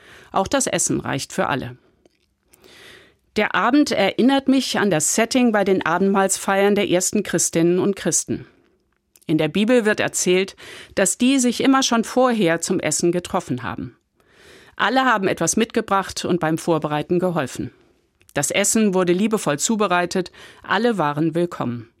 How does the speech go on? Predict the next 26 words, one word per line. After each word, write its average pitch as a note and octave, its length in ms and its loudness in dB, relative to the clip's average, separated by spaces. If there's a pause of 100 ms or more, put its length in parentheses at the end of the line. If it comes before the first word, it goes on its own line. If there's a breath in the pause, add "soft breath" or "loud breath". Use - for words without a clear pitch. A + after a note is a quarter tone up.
(840 loud breath)
So B3 200 2
stelle C4 300 2
ich - 280 -2
mir F#3+ 180 4
jedenfalls E3+ 480 0
vor, G#3+ 340 2
dass G3+ 200 0
sich G#3 120 -2
die G3 140 -4
Gläubigen G#3+ 580 2
in F3+ 100 2
den E3+ 220 0
urchristlichen G#3+ 720 -2
Gemeinden F3+ 720 0
in E3 220 0
Korinth, F3+ 680 0 (200)
Rom G#3 480 4
und - 320 -2
anderswo F3 540 2
getroffen F3+ 580 0 (340 loud breath)
und A#3+ 140 4
miteinander G#3+ 480 2
gebetet D#3+ 760 -2
und E3+ 220 -2
gegessen E3 520 -4
haben. B2+ 360 -8